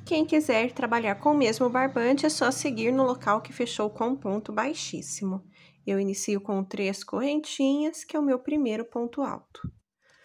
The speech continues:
No próximo ponto, eu trabalho dois pontos altos, fazendo aqui o meu aumento. No próximo ponto, um ponto alto. Fiquei, então, com um grupinho de quatro pontos,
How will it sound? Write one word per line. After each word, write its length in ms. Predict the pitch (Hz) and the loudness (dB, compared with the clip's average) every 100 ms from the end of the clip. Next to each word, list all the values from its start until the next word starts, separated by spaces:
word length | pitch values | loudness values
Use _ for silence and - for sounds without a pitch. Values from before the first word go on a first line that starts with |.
| _ _ _ | _ _ _
No 220 | 262 392 | 0 0
próximo 680 | 415 277 220 208 - 190 175 | 0 4 4 2 -2 -2 -2
ponto, 600 | 175 233 220 185 185 185 - | 0 0 2 0 -4 -10 -6
eu 160 | 233 247 | -4 -2
trabalho 720 | 226 185 208 202 185 170 - | -2 0 2 2 2 -2 -6
dois 760 | 196 185 208 233 254 330 - - | -10 -2 2 2 2 0 -6 -12
pontos 600 | - 269 269 269 320 311 | 2 4 4 4 0 2
altos, 800 | 170 - - - - - - _ - - _ | 2 2 -6 -16 -14 -12 -14 _ -20 -20 _
fazendo 420 | 208 196 208 190 | -4 -2 0 -2
aqui 340 | 185 - 220 - | -2 -4 -8 -2
o 140 | 247 | 0
meu 240 | 254 240 240 | 2 2 2
aumento. 560 | 269 220 190 190 - - - _ _ _ _ - _ - | 0 -2 -6 -10 -16 -20 -20 _ _ _ _ -20 _ 0
No 200 | 247 269 | 2 4
próximo 640 | 220 180 180 - 208 214 | 4 2 2 -2 -2 -2
ponto, 600 | - 214 214 233 - 233 - | -2 0 0 -2 -6 -8 0
um 280 | 277 359 403 | 0 0 0
ponto 500 | - 240 247 - 262 | 0 2 0 2 2
alto. 420 | 151 98 - - _ _ - _ | 2 -2 -14 -20 _ _ -20 _
Fiquei, 240 | - - 262 | -20 -4 -4
então, 240 | 254 254 | 0 0
com 160 | 254 247 | 0 -2
um 40 | |
grupinho 400 | 240 233 - 240 | -4 -6 -4 -4
de 120 | 240 233 | -4 -6
quatro 540 | - 247 330 349 330 | 0 2 2 -2 -6
pontos, 840 | - 185 185 - - - - - | -4 -8 -8 -16 -20 -16 -16 -16